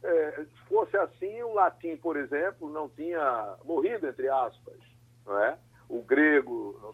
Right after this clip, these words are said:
tinha morrido. E morreu no sentido, é, vamos dizer assim, histórico-cultural, mas ainda há quem cultive a estrutura da língua, não é? E, e foram elas,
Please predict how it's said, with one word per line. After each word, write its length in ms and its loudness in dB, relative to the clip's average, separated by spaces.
tinha 300 -6
morrido. 400 2
E 60 0
morreu 580 4
no 180 -8
sentido, 720 -4
é, 180 -2
vamos 160 0
dizer 160 4
assim, 220 -4
histórico-cultural, 1000 2
mas 240 -4
ainda 400 -4
há 40 -4
quem 180 -10
cultive 760 -6
a 100 -12
estrutura 380 0
da 140 4
língua, 460 0
não 120 2
é? 220 6
E, 240 -2
e 60 -2
foram 340 6
elas, 380 2